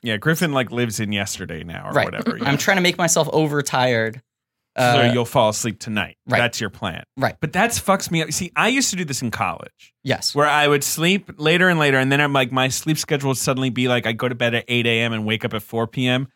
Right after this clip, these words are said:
Speaker 1: And I'd be like, "Well, this is a disaster, so I'll just stay up for thirty-six hours."
Speaker 2: Yes.
Speaker 1: And, but then what would happen is your body would just go insane.
Speaker 2: Yeah.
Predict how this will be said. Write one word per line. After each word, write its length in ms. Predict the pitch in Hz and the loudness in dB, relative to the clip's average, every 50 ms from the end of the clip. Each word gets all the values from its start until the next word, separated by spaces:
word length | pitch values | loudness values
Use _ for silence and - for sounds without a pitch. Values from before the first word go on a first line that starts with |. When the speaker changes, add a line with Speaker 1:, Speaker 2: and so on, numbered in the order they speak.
| _ _ _ - | _ _ _ -4
Speaker 1:
And 100 | 139 135 | 0 0
I'd 120 | 131 117 | 0 0
be 100 | 117 135 | 0 0
like, 140 | 127 120 117 | 0 0 0
"Well, 120 | 131 135 | 0 0
this 160 | 151 202 208 | 0 2 0
is 60 | 131 156 | 2 0
a 80 | 131 | -2
disaster, 480 | 113 117 107 - 117 110 104 - - 120 | -2 -2 -2 0 0 0 0 -2 -4 -4
so 140 | - - 127 | -2 0 0
I'll 60 | 120 120 | 0 -2
just 220 | 120 127 117 - | -2 -6 -6 -6
stay 280 | - - - 139 131 139 | -4 -2 0 2 4 4
up 160 | 156 156 - | 2 0 0
for 80 | - 123 | -6 -10
thirty-six 580 | - - 113 101 92 92 - - 82 - - | -6 -6 -6 -6 -6 -8 -8 -8 -10 -8 -8
hours." 340 | 113 90 - - - - - | -8 -6 -6 -8 -12 -10 -6
Speaker 2:
Yes. 420 | 196 - 156 - 185 - - - - - _ _ _ _ - - | 0 0 0 0 0 -4 -8 -10 -12 -16 _ _ _ _ -6 -2
Speaker 1:
And, 120 | 156 151 | -2 0
but 140 | 156 165 - | 0 0 2
then 180 | 190 196 202 196 | 2 2 4 4
what 120 | 190 175 | 4 2
would 80 | 175 170 | 4 4
happen 360 | 160 185 208 214 214 175 151 | 4 4 4 4 2 2 0
is 220 | 139 131 131 123 - _ _ _ _ | 0 0 -2 -2 -6 _ _ _ _
your 140 | 147 165 | 0 0
body 380 | 160 - 165 165 170 175 170 160 | 2 4 4 6 6 6 6 4
would 160 | 143 151 143 | 4 2 2
just 200 | - 147 139 - - | 2 0 -2 2 2
go 200 | 165 156 143 135 | 2 2 4 2
insane. 840 | 123 117 - - - - 202 226 214 156 123 110 98 107 120 151 143 - | 0 0 0 -2 2 4 4 4 6 4 2 2 0 -2 -4 -4 -6 -2
Speaker 2:
Yeah. 200 | 156 233 180 165 | 0 2 2 2